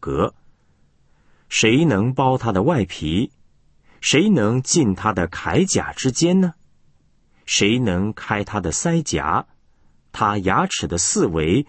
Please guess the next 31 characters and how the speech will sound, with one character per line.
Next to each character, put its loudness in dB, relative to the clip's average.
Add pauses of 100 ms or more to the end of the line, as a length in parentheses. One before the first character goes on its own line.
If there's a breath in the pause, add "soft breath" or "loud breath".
(120)
是 0
可 -6
畏 4
的。 -10 (1000)
他 -4
的 0
背 4
上 0 (240 soft breath)
有 2
一 4
排 -2
排 -6
的 0
鳞 0
甲， -4 (280 soft breath)
紧 2
紧 -4
闭 2
合， -4 (220 soft breath)
封 2
得 2
严 -6
密。 2 (1000)
这 4
鳞 2
甲 -2 (280)
一 4
一 2
相 0
连， -4 (800)
气 0